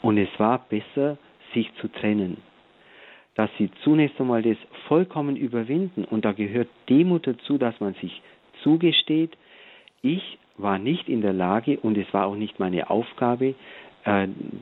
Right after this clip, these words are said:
das Problem zu lösen.“ Die andere Frage ist natürlich,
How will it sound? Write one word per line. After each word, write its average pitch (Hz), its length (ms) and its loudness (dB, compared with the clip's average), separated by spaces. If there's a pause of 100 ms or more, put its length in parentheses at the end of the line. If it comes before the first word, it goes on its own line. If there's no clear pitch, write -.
(160)
das 104 160 2 (400)
Problem 110 540 0
zu 123 80 2
lösen.“ 110 480 0 (720)
Die 101 120 0
andere 147 300 4
Frage 135 300 0
ist 117 100 -6
natürlich, 123 600 -2